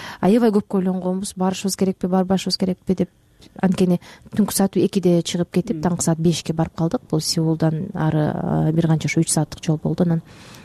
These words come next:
Speaker 1: а, бирок өзүн актады.
Speaker 2: Деги, э, Түштүк Кореяда чет элдик журналисттердин иштешине кандай, э, жагдайлар, кыйынчылык туудурат экен же баары оңой эле болду? Айрым мамлекеттерде,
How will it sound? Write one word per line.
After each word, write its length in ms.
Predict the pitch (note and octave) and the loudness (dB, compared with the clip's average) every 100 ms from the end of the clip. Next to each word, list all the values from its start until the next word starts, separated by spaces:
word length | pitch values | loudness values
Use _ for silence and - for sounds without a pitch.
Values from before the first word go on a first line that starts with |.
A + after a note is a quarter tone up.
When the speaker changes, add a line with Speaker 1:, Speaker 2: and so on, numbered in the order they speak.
| - - | -20 -4
Speaker 1:
а, 220 | E3+ D#3+ | 0 2
бирок 240 | E3+ G#3 | 2 2
өзүн 200 | A#3 A#3 A#3+ | 2 2 0
актады. 400 | - E3 D#3+ - - - | 0 -4 -4 -12 -16 -12
Speaker 2:
Деги, 580 | A#2+ E3 E3+ A3 G3+ E3 | -2 0 2 2 4 4
э, 220 | D3+ C#3+ | 4 2
Түштүк 240 | - - | -2 -8
Кореяда 600 | - D#3+ E3 E3 E3+ G3 - - _ | -2 2 2 4 4 2 -2 -18 _
чет 300 | - F#3+ F#3+ | -6 -2 0
элдик 200 | F3 E3 | 2 0
журналисттердин 600 | C3 C#3+ D3+ C#3 E3 D#3 | -2 0 0 0 -2 -2
иштешине 380 | C#3 D#3+ C#3+ D#3+ | -2 -2 0 -2
кандай, 440 | - C3+ C3+ G3+ A#3+ | 0 0 2 2 4
э, 300 | E3 C3 A#2 A2 G#2+ G2+ | 2 2 0 -2 -6 -4
жагдайлар, 460 | C3+ A#2+ C3+ C3 | -4 0 0 0
кыйынчылык 500 | C3 D#3+ E3 F3 F3+ - | -2 0 2 2 0 0
туудурат 400 | C3 A2 A2+ A2+ | -6 -4 -6 -6
экен 200 | G#2 G2 | -10 -6
же 120 | B2+ | -6
баары 320 | G2+ B2 C#3 | -2 0 2
оңой 240 | C3+ C#3 C#3 | 2 2 2
эле 100 | C3+ | 2
болду? 340 | B2 G#2 F#2+ D#2+ - - - - | 0 -2 -8 -12 -20 -18 -18 -4
Айрым 220 | C#3 F#3 | -2 0
мамлекеттерде, 560 | G3 G3 G3 F#3+ F#3+ | 2 2 0 0 2